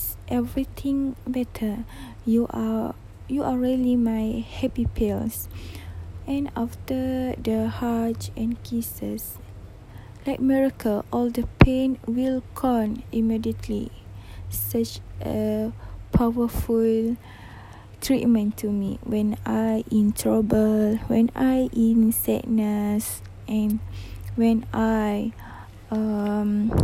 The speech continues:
break, uh, a relationship with my friends or boyfriend or, and my boyfriend.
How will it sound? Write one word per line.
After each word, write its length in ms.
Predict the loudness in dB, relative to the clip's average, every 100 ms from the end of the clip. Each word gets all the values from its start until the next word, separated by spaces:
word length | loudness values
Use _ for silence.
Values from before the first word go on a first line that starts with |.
| 4
break, 680 | 4 4 6 4 2 -2 -12 -12 -8 -4
uh, 480 | -2 -2 -4 -4 -6 -6
a 80 | -4
relationship 840 | 0 0 2 2 2 2 2 2 0
with 240 | -2 -2 0
my 180 | 0 0
friends 960 | 0 2 4 4 4 4 2 0 -2 -4
or 340 | -2 -2 -4 -6 -10 -14 -16 -4
boyfriend 640 | 0 0 -2 -2 0 0 -4 -4
or, 160 | -2 -2 2
and 180 | 2 2
my 180 | 0 -4
boyfriend. 680 | -4 -6 -6 -6 -4 -4